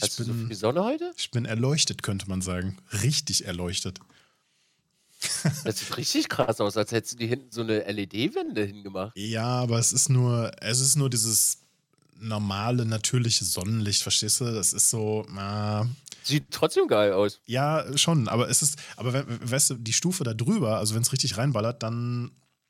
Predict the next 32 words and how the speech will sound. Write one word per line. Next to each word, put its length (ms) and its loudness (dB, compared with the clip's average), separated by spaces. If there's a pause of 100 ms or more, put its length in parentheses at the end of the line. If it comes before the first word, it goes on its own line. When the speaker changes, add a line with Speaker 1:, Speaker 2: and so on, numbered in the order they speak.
(760)
Speaker 2:
äh, 140 -8
hast 260 0
du 60 0
halt 100 -2
krasses 320 0
Gegenlicht, 420 -4
ne? 280 -6
Das 160 -2
ist 180 0
dann, 160 -2
Speaker 1:
Ja. 260 2 (440)
Speaker 2:
das 140 0
fühlt 180 0
sich 100 2
dann 140 -2
ungefähr 320 -4
so 180 -6
an, 160 -10
so, 200 -10 (440)
äh, 680 -6
so, 160 -8 (340)
ich 220 -8
bin, 180 -4 (160)
das 200 0 (460)
ist 120 -10
anders. 400 -4 (100)
Ich 100 -6
hab 120 -2
grad 100 -2
mein 120 0
Licht 180 2
ausgemacht. 360 -4